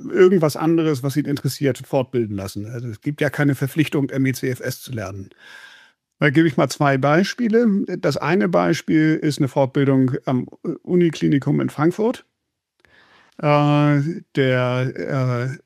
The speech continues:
Organisator, ein Professor, der,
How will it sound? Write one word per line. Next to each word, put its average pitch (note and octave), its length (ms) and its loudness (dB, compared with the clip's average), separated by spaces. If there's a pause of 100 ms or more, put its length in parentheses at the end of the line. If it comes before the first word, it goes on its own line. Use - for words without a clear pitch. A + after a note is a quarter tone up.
Organisator, D3+ 960 2
ein E3 100 -2
Professor, E3+ 540 -2
der, C#3+ 440 0